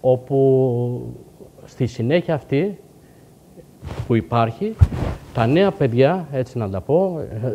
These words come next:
όχι ότι εμείς είμαστε και γέροι, ε, καταφέρανε ή καταφέραμε να καταλάβουν το D N A των τραγουδιστάδων, γιατί νομίζω ότι υπάρχει ένα D N A. Και υπάρχει, πιστεύω, και μια ευλογία σε αυτή την παρέα.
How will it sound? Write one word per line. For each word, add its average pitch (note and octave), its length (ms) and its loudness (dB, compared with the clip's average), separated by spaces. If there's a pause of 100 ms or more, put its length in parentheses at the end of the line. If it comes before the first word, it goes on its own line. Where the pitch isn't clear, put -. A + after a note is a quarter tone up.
(140)
όχι B2+ 240 0
ότι A#2+ 200 4
εμείς A#2+ 200 0
είμαστε - 320 -8
και G#2+ 60 -2
γέροι, D#3 360 8 (760)
ε, C3+ 360 -2 (320)
καταφέρανε C#3+ 840 2
ή G#3 240 0
καταφέραμε D#3+ 880 0 (520)
να B2 280 0 (880)
καταλάβουν F3 720 2
το B2 180 4 (100)
D - 20 -2
N B2 340 2 (120)
A C#3+ 60 6
των A#2 120 0
τραγουδιστάδων, G#2+ 540 0
γιατί D3+ 220 -2
νομίζω E3+ 280 -2
ότι F3 100 -10
υπάρχει F#3+ 260 -4
ένα E3 480 -4
D - 20 -2
N C#3 200 2
A. G#2 180 -2 (360)
Και D3+ 100 -2
υπάρχει, A#3 460 -2 (260)
πιστεύω, A#3 320 -4
και A3 140 -2
μια A#3+ 140 0
ευλογία G3 500 4
σε - 120 -4
αυτή G2+ 140 -8
την F#2+ 120 -6
παρέα. E2 360 -8